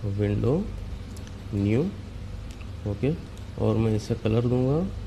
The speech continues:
चलिए green color देते हैं, और मैं इसे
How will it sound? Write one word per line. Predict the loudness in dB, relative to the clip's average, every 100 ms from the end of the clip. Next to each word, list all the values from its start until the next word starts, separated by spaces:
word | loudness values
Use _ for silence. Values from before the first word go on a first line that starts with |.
| -8 -10 -10 -10 -10 -10 -10 -10 -10 -10 -10 -10 -10 -8 -8 -8 -8 -8 -8 -6 0
चलिए | 0 0 -2 -4 -2
green | 2 2 4
color | 2 4
देते | 2 2
हैं, | 0 -2 -6 -10 -10 -8 -2
और | 0
मैं | 2 2
इसे | 0 0